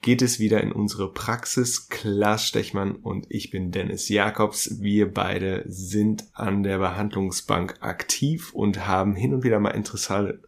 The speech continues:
interessante Fälle. Und heute wollen wir uns mal einem interessanten Fall widmen, den Klaas heute mitgebracht hat.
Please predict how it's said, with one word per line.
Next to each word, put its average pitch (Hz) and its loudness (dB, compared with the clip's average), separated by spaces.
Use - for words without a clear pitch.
interessante - -2
Fälle. 139 4
Und 160 10
heute 135 8
wollen 120 8
wir 120 4
uns 117 2
mal 104 2
einem 104 -2
interessanten 101 -6
Fall 98 -4
widmen, 107 0
den 92 -4
Klaas 104 0
heute 101 0
mitgebracht 113 0
hat. 120 -4